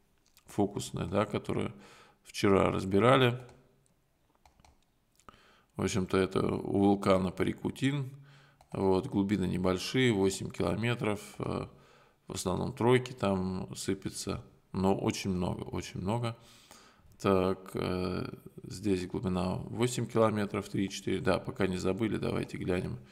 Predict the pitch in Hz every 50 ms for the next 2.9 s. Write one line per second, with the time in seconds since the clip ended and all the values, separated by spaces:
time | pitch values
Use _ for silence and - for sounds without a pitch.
0 | - - - _ _ _ _ _ _ _ _ _ - 92 - 95 92 90 90 87
1 | - - - - - _ _ _ _ _ _ _ _ _ _ _ _ _ _ -
2 | _ - - 92 - - - - - - - - 98 98 101 95 90 -